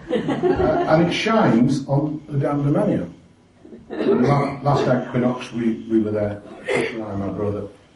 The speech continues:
and, uh, were there to, to, to be there for that conference and watch that. Um, so that's interesting. And then at summer solstice, it shines on the Pierre Carré for reasons of the three four five geometry that I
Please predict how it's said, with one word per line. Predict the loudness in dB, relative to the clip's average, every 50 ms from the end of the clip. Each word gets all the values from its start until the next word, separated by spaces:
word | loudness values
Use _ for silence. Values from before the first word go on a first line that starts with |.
| _ _ -20
and, | -16 -14 -14 -14 -14 -14 -14
uh, | -12 -12 -12
were | -10 -8
there | -4 -4 -4 -4 -6
to, | -8 -10 -10 -10 -10 -12
to, | -12 -10 -10 -8 -8 -10 -12
to | -12 -12 -12 -12 -12 -8
be | -4 -2 0
there | 2 2 2 2 0 0 -6
for | -4 -4 -4 -2 -4 -4
that | -6 -6 -10 -14 -20 -20 _ _ -16
conference | -12 -8 -8 -8 -8 -8 -8 -6 -6 -6 -6 -8
and | -8 -8 -6
watch | -6 -6 -6 -8 -12 -12
that. | -12 -14 -16 -16 -20 -20 -20 _ _ _ _ _ _ -12 -6 -2
Um, | -2 0 0 0 -2 -4 -4 -6 -10 -12 -18 -10
so | -4 -2 0 2
that's | 4 4 4 2 0 -6 -8 -10 -10 -12 -14 -16 -20 -10 -4 0
interesting. | 0 2 2 0 0 -2 -2 -2 0 0 2 2 2 0 -4 -8 -14 -18 -20 -18 -16
And | -14 -8 -2 0 2 4
then | 4 4 2 0 0 -2 -4
at | -6 -4
summer | 0 0 2 2 4
solstice, | 4 4 4 2 2 0 -2 -4 -6 -6 -6 -6 -6
it | -8 -10 -10
shines | -8 -4 -2 0 0 0 0
on | 0 -2 -4
the | -6
Pierre | -6 -6 -6 -6 -6 -6 -6 -8 -12
Carré | -14 -14 -12 -12 -12 -12 -12 -12 -14 -20 -20 _ _ _ _ _ _ _ -10
for | -4 0 2
reasons | 4 4 4 4 4 2 2 0
of | 0 -4 -6
the | -6
three | -4 -2 0 0 0
four | 0 -2 -4 -6 -4 -4 -4
five | -2 -2 -2 -4 -4
geometry | -4 -4 -4 -4 -4 -4 -6 -6 -10 -10
that | -8 -10 -10
I | -10 -12 -14 -14